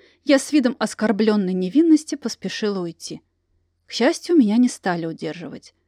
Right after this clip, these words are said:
Да и с какой стати? Ясно ведь, что в итоге я всё равно никуда от него не денусь. Отойдя на небольшое расстояние,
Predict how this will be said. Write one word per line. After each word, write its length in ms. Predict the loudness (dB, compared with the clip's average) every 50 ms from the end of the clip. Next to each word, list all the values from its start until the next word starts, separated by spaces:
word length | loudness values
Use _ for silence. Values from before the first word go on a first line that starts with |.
| _ _ -2
Да 80 | -2
и 40 | -2
с 80 | 0 0
какой 300 | -4 -2 0 2 0 0
стати? 420 | 0 -4 -6 -6 -6 -6 -8 -6
Ясно 380 | 0 2 2 2 2 0 -2 -4
ведь, 120 | -4 -4
что 180 | -8 -8 -6 -4
в 80 | -4
итоге 340 | -4 -2 0 0 2 2 2
я 100 | 2 0
всё 160 | -2 -4 -4
равно 280 | -4 -2 0 2 4 4
никуда 400 | 4 4 0 -6 -8 -6 -6 -6
от 160 | -6 -6 -8
него 160 | -8 -6 -6
не 160 | -4 -6 -6
денусь. 480 | -6 -8 -8 -10 -10 -12 -16 -16 -18 _ _ _ _ _ _ _ _ _ _ _ _ _ _ _ _ _ _ _ _ _ _ _ _ _ _ _ -8
Отойдя 400 | -8 -4 -2 0 0 0 0 -2
на 60 | -2
небольшое 480 | -2 -2 -2 -2 -4 -4 -4 -6 -6 -8
расстояние, 720 | -8 -10 -10 -10 -8 -4 -2 2 2 4 2 2 0